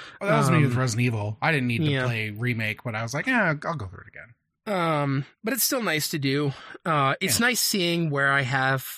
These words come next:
Speaker 2: like, you know, li-, like, little holes in the memory. Uh, where are the things where I, like, remember this, you know, "Oh, if I put this character in my party, I can get this thing to happen," or whatever.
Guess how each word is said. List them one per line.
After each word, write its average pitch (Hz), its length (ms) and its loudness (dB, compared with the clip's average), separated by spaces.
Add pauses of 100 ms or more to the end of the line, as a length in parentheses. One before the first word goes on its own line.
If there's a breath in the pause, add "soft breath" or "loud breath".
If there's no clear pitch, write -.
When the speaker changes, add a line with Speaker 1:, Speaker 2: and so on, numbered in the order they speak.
Speaker 2:
like, 127 220 -2 (800)
you 190 140 2
know, 131 300 0
li-, 175 240 -2 (240)
like, 160 320 -2 (400)
little 214 280 -2
holes 196 360 -2
in 202 80 0
the 208 80 2
memory. 202 540 0 (280 loud breath)
Uh, 156 200 2
where 190 260 2
are 196 60 0
the 180 100 0
things 170 340 0
where 160 120 0
I, 151 100 2
like, 143 280 -2
remember 160 760 2 (260)
this, 151 300 -2 (380)
you 185 100 0
know, 127 240 0 (340 loud breath)
"Oh, 208 220 2
if 156 100 -4
I 165 80 0
put 160 200 -4
this 151 120 -6
character 135 380 -2
in 131 40 0
my 131 120 0
party, 127 340 0
I 123 80 -4
can 139 140 -6
get 151 160 -6
this 135 180 -4
thing 131 160 -2
to 120 60 0
happen," 120 400 0
or 120 80 -2
whatever. 120 360 -4